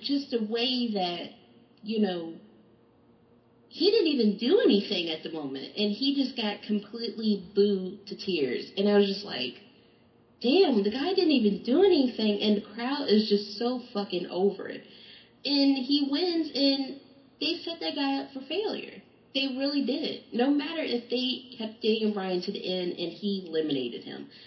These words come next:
he would have still been booed like that. Because it's like, how dare you? You know, try to, I guess, force feed this guy down our throats and we don't want him.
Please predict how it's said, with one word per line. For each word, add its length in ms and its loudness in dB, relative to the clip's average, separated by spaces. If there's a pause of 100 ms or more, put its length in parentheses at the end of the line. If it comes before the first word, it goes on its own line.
(400)
he 260 0
would 80 -4
have 100 -4 (140)
still 260 -2
been 440 0 (160)
booed 320 4
like 320 -10
that. 220 -12 (280)
Because 800 2
it's 320 0
like, 240 -4 (140)
how 140 -4
dare 280 -2
you? 300 -6 (920)
You 180 -2
know, 380 -4 (280)
try 440 -2
to, 480 -6
I 120 -8
guess, 280 -6 (120)
force 340 -6
feed 220 -8
this 140 -6
guy 260 -6
down 340 -6
our 140 -8
throats 440 -10 (120)
and 400 -6
we 120 -8
don't 240 -8
want 240 -6
him. 240 -8